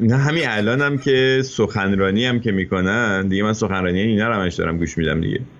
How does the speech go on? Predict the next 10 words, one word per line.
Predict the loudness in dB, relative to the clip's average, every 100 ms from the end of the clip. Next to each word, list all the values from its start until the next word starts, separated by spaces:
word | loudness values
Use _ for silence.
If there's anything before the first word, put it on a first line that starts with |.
| -20 -20 -20 -12
سخنرانی | -6 0 2 2 0 2 2 2 2
هم | 2 2
می‌کنن، | 0 0 0 2 2
همین | 2
جوریه. | 2 2 2 0
حرفایی | 0 -2 -2 0
هم | 0
که | 0
مثلاً | 0 0 0 2
دارن | 2 2 2 0